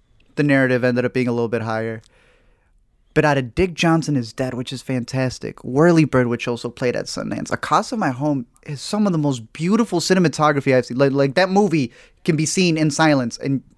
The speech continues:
you could just follow along with what's going on. Finding Ying Ying broke me. Welcome to Chechnya, one of the best, um, and Cane Fire, probably a little tiny one that not a lot of people have seen, but I hope they get the chance to.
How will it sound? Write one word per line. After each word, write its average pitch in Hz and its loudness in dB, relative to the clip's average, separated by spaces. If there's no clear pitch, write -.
you 147 -4
could 139 -2
just 139 -4
follow 143 4
along 131 4
with 123 -2
what's 123 -4
going 123 0
on. 113 -4
Finding 180 2
Ying 147 4
Ying 113 -4
broke 135 -2
me. 92 -10
Welcome 147 0
to 131 0
Chechnya, 160 0
one 139 0
of 143 2
the 135 0
best, 139 0
um, 113 -4
and 143 -2
Cane 202 2
Fire, 110 0
probably 143 0
a 135 2
little 135 0
tiny 147 0
one 113 -10
that 120 -2
not 131 4
a 131 4
lot 131 4
of - -8
people 127 -2
have 120 -2
seen, 127 0
but 113 0
I 113 0
hope 113 -4
they 113 -4
get 110 -4
the 101 -14
chance 107 -8
to. - -16